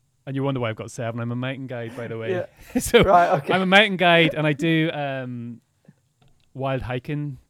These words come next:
Speaker 1: tours through the Mournes. Um, so I use a lot of the Inov-8 gear for that. But, um,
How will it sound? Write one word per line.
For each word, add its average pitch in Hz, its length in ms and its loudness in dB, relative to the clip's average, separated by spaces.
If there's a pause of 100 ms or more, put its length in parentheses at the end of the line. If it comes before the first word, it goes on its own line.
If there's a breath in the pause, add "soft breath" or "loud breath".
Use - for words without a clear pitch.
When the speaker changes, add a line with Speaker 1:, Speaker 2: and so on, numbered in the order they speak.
Speaker 1:
tours 131 580 -10
through 127 180 -10
the 110 60 -12
Mournes. 117 500 -12 (720 soft breath)
Um, 120 320 -6
so 120 600 -4 (360)
I 123 60 -10
use 127 160 -4
a 127 60 -6
lot 120 120 -4
of 104 60 -12
the 113 80 -10
Inov-8 113 340 -10 (200)
gear 113 220 -10
for - 140 -18
that. 113 400 -14 (440 loud breath)
But, 143 200 -4
um, 139 520 0